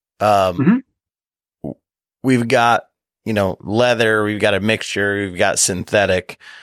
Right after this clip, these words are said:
Speaker 2: Yep.
Speaker 1: What, in, in what, <laughs> you know, one of our, uh, kind of things that we've noticed over the years with different kind of boots is that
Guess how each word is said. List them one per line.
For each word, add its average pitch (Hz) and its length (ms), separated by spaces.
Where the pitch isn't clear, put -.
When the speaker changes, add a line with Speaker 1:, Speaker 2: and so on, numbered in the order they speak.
Speaker 2:
Yep. 180 180
Speaker 1:
What, 127 400
in, 131 160
in 110 540
what, 120 760
<laughs> 107 40
you 113 120
know, 104 100
one 113 200
of 107 80
our, 107 280
uh, 85 420
kind 120 180
of 104 80
things 120 200
that 98 120
we've 117 420
noticed 104 680
over 101 720
the 107 140
years 104 380
with 101 160
different 101 320
kind 117 200
of 92 80
boots 101 380
is 98 160
that 98 280